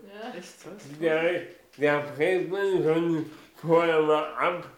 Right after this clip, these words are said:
Speaker 3: Ähm,
Speaker 1: Ja, ja, ja.
Speaker 3: ja.
Speaker 1: Tja, nix ohne Verluste halt.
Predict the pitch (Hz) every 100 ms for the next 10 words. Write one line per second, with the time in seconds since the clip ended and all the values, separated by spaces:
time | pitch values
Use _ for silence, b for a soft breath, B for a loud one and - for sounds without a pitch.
0 | _ 165 170 151 151 147 - 185 185 180
1 | 190 - _ - - _ _ _ - 139
2 | 160 - _ _ 208 185 180 185 - _
3 | _ _ - - 220 226 220 233 247 262
4 | 311 - 190 185 170